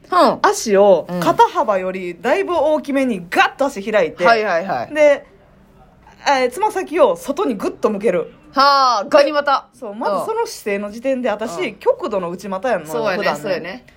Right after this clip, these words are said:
Speaker 1: うん。
Speaker 2: 極度の内股やから、
Speaker 1: うん。
Speaker 2: もう外にやるだけでもちょっと膝なんか痛いのよ。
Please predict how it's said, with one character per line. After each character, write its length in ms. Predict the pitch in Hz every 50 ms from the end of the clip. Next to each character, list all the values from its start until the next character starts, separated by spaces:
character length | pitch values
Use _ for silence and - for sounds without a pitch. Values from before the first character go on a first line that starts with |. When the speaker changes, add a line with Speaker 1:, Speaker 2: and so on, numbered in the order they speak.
| _
Speaker 1:
う 60 | -
ん。 20 | 160
Speaker 2:
極 220 | 392 427 - 381
度 100 | 262 247
の 80 | 214 185
内 180 | 185 185 208
股 220 | 202 190 185 - 220
や 140 | 190 170 -
か 100 | 151 147
ら、 180 | 151 156 147 143
Speaker 1:
う 20 |
ん。 100 | 143 - - _ _ _ _ _ _ _
Speaker 2:
も 260 | - 269 294 294 294
う 20 | 285
外 360 | - - 381 381 381 494 466
に 300 | 302 262 240 202 175 170
や 140 | 247 311 370
る 100 | 359 247
だ 140 | 349 349
け 100 | 349 359
で 80 | - 330
も 160 | 262 202 175
ち 220 | - - - - 480
ょ 20 |
っ 60 | 480
と 80 | - 196
膝 260 | - - 311 294 277
な 100 | 247 180 180
ん 40 | -
か 80 | -
痛 260 | - - 233 - 220 185
い 20 |
の 140 | 156 247 -
よ。 100 | - -